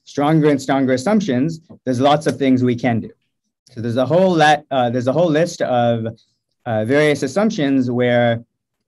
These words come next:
uh, we can do things well. And we might be asking, you know,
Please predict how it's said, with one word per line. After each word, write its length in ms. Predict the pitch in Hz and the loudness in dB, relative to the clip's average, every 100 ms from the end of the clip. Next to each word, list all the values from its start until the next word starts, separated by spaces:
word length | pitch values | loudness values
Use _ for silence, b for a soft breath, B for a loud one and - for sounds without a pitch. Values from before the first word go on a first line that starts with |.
| _ _ _ _ 117 | _ _ _ _ -8
uh, 140 | 113 | -4
we 120 | 123 | -4
can 260 | 131 165 165 | 0 2 4
do 140 | 131 | 2
things 280 | 127 117 107 | 0 -2 -4
well. 340 | 95 104 233 - b b b - | -4 -4 -4 -8 b b b -6
And 400 | 135 131 131 127 | -2 2 2 2
we 100 | 147 | 0
might 240 | 165 190 | 0 0
be 140 | 175 143 | 0 0
asking, 520 | 143 - 151 135 131 | 0 -2 -2 0 0
you 80 | 117 | -2
know, 260 | 113 117 | -4 -6